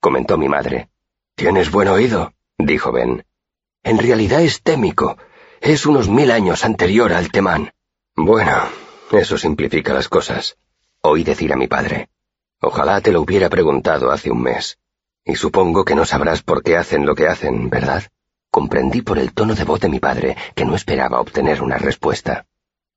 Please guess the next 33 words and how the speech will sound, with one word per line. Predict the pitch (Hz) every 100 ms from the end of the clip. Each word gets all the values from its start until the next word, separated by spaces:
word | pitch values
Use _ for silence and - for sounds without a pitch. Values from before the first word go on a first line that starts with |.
| _
«Ese | 147 127 - 131
es | 135
el | 120
verdadero | 135 123 117 156 147
misterio, | 110 113 - 147 98 82 71
¿no?», | 104 139 - _ _ _ _ _ _ -
dijo | 73 95 -
Ben | 90 71 60
con | 67 64
una | 76 64
risita. | 64 - 73 71 58 _ _ _ _ _
«Supongo | - 87 143 156 156 135
que | 110 123
eso | 151 - 151
es | 160 139
lo | 147
que | 127
los | 131 -
hace | 151 - 147
más | 135 160 -
temibles | 139 131 123 120 107 -
que | -
el | 107
resto | 92 120 - -
de | 107
los | 98 85
seres | - 117 101 85
fantásticos | 95 80 85 120 110 - 78 78 73 71
de | 78 76
que | 76
hablan | 95 85 69 69
las | 71 -
historias. | 82 - 98 82 - 65 -